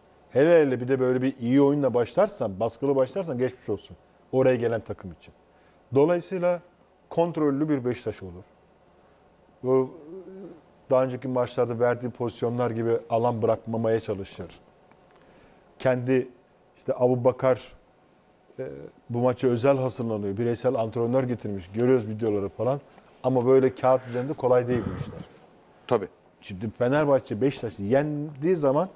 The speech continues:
Speaker 1: yendiği zaman iş başka boyuta gider. Bir de düşünsene Galatasaray puan kaybetti.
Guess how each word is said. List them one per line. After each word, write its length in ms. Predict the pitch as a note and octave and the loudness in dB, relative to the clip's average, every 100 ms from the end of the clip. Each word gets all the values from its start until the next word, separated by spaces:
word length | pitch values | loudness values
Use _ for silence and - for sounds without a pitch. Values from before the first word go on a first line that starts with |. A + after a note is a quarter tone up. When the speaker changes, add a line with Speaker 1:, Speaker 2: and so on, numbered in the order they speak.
| - _ _ _ _ _ _ _ - _ _ _ _ _ _ _ - | -20 _ _ _ _ _ _ _ -20 _ _ _ _ _ _ _ -8
Speaker 1:
yendiği 300 | A2+ B2 D3 | -4 0 2
zaman 300 | D3 B2+ D#3+ D#3+ - | 2 2 0 -6 -6
iş 180 | C#3+ - | -6 0
başka 280 | C3+ - D3+ | 0 0 -2
boyuta 240 | D3+ D3 C#3+ | -2 0 0
gider. 180 | A2+ G#2 | -2 -2
Bir 80 | C#3+ | -4
de 140 | C#3+ | -4
düşünsene 420 | C#3 D3+ - G3+ | -4 -10 -2 0
Galatasaray 460 | D#3+ C#3+ F3 D3 C3 | 4 4 4 2 2
puan 260 | B2+ B2+ A#2+ | 2 0 0
kaybetti. 500 | A2 G#2 G#2 D3 | -2 -4 -6 -14